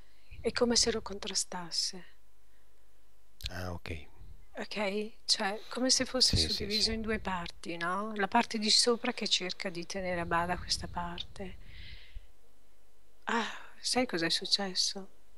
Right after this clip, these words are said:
Speaker 1: Che adesso il vortice è diventato tutto di luce, come se la luce fosse scesa tutta.
Speaker 2: Osserva chi c'è nel vortice. Chi vedi?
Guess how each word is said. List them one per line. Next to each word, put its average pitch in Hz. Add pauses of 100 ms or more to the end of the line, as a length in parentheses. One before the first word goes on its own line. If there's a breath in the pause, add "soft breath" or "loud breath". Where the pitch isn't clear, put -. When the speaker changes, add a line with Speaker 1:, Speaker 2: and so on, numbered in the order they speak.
Speaker 1:
Che 202
adesso 226
il 185
vortice 196
è 170
diventato 180
tutto 190
di 190
luce, 180
come 190
se 202
la 196
luce 202
fosse 185
scesa 185
tutta. - (2750 loud breath)
Speaker 2:
Osserva 113
chi -
c'è - (120)
nel 87
vortice. - (380)
Chi -
vedi? -